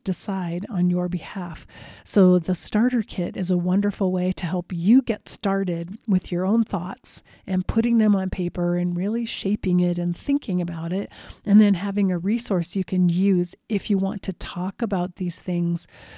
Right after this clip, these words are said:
with your, your closest people. So you can work on that starter kit over time and take a, a long time to think it through and shape those ideas.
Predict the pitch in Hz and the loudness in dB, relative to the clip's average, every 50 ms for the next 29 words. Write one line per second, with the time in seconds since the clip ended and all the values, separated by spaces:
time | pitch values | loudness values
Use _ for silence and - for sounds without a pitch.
0 | - - - _ - 175 180 185 185 - - - - 196 180 175 175 175 - _ | -20 -20 -14 _ 2 4 4 4 2 0 -6 -4 2 2 4 4 2 0 -2 _
1 | - 208 202 175 175 175 180 190 - - - - 190 180 185 - - 190 175 - | -12 -10 -6 -2 -2 0 0 -2 -4 -6 -6 -2 0 0 0 0 -2 -6 -6 -8
2 | - - - - 202 208 - - 170 160 185 165 - - _ _ _ _ _ _ | -10 -12 -8 -4 -4 -2 -2 -2 -6 -6 -8 -10 -16 -20 _ _ _ _ _ _
3 | _ _ _ _ _ _ _ _ _ _ - - - - - 202 190 185 180 180 | _ _ _ _ _ _ _ _ _ _ -14 -10 -6 0 4 6 6 6 6 4
4 | 170 - - - - - - - - - - - - _ - 269 214 208 214 - | 2 0 -6 -20 -20 -20 -20 -20 -20 -20 -20 -20 -20 _ -8 -2 2 4 4 4
5 | - 196 185 185 170 185 190 190 190 - - - 185 180 190 190 190 190 185 - | 4 4 4 4 6 6 6 4 4 2 0 2 4 4 4 4 2 -2 -4 -6
6 | - - - - 185 185 190 208 190 - - - 196 190 - - 196 190 180 175 | -6 -4 0 2 2 4 4 2 2 0 0 0 0 0 0 0 0 2 4 4
7 | 190 185 - - - 180 165 170 190 220 226 196 180 - 208 165 185 175 175 175 | 4 4 2 -2 -4 -4 -2 0 2 2 2 2 2 2 2 2 2 0 0 -2
8 | 202 - - 170 170 185 226 294 311 262 - - 180 165 165 170 170 - - 202 | -4 -4 -4 -4 -2 0 0 2 2 2 0 0 -2 -2 -2 -2 -2 -2 -4 -2
9 | - - 226 233 - 220 190 - - 170 170 175 196 202 180 165 170 - - - | 0 2 2 2 2 0 -2 -2 -6 -2 0 2 2 2 2 0 -2 -2 -4 -4
10 | - 196 208 214 - - - 180 180 175 190 175 175 170 - 226 247 233 202 185 | -2 -2 -2 -2 -2 -4 -4 -4 -2 -2 -4 -4 -4 -4 -4 -2 0 0 0 0
11 | 180 | -2